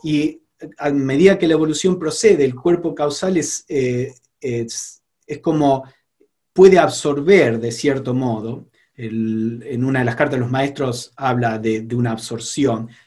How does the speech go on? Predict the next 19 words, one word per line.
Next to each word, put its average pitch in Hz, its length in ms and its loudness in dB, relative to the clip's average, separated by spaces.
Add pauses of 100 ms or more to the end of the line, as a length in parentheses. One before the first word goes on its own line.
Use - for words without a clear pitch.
puede 170 220 6
absorber 156 840 2
o, 123 280 -2
o 123 200 -6
manifestar 127 720 0
Atma 151 320 -2
y 120 60 -2
Buddhi. 101 400 -6 (500)
Pero 123 320 -2
Atma 190 280 4
y 151 60 2
Buddhi 175 380 4
de 135 120 2
por, 131 380 -6
por 120 180 -6
sí 185 200 -4
son 147 300 -2
los 120 160 -2
dos, 147 340 -4